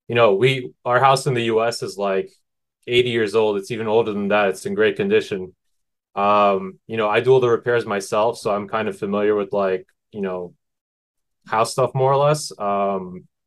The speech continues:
so yeah, uh, I guess the, the point that we're trying to do right now is to buy something very cheap. Uh, because what happened was we bought a nice place in Turkey on the beach with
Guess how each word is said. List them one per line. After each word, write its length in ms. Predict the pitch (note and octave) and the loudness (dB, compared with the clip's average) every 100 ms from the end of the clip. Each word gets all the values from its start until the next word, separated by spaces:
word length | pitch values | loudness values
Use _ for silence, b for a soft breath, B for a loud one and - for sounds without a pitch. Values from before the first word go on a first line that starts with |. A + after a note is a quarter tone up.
| _ _ _ _ _ | _ _ _ _ _
so 140 | - A#2+ | 0 4
yeah, 320 | A#2+ A2 A2 _ - | 4 4 -4 _ -20
uh, 1040 | - - - - _ _ _ _ _ - - _ _ A#2+ | -20 -18 -20 -20 _ _ _ _ _ -16 -16 _ _ -4
I 100 | B2 | 0
guess 200 | C#3 - | 0 0
the, 140 | C3 | -2
the 100 | B2+ | 0
point 300 | C3 D#3 E3+ | 2 2 2
that 160 | D#3+ D3 | 0 0
we're 160 | B2+ - | -2 -6
trying 320 | - B2 C3+ | -4 -2 -2
to 100 | C3+ | -6
do 220 | A2 B2+ | -2 0
right 160 | B2+ G#2+ | 0 0
now 260 | A2 B2 B2 | 0 0 0
is 160 | G2 | -2
to 80 | - | -6
buy 220 | G2+ A2+ | 0 0
something 360 | A#2 B2+ B2 G2+ | 0 -6 -6 -4
very 280 | G#2+ A2+ G2+ | 0 0 -2
cheap. 360 | - G#2+ C3 _ _ _ _ _ _ - | -8 -8 -8 _ _ _ _ _ _ -6
Uh, 260 | G#2 G2+ | 0 0
because 580 | G2 G#2+ B2+ A#2 G2 - | -2 0 4 4 0 -6
what 160 | A#2 A2 | -4 0
happened 300 | B2+ - A#2 | 0 0 -2
was 180 | G#2+ G2+ | -2 -2
we 100 | G#2 | -2
bought 360 | A#2 A#2+ A#2 | 4 4 2
a 220 | A2+ G#2+ G2 | 0 -2 0
nice 240 | A2 A#2+ | 0 0
place 240 | B2+ A2+ | 0 0
in 100 | G#2+ | -2
Turkey 400 | G2 A#2 A#2 A2+ | -2 0 0 0
on 120 | G#2 G#2 | -4 -4
the 60 | |
beach 360 | F#2 A2 A2+ | -4 -4 -6
with 100 | - | -8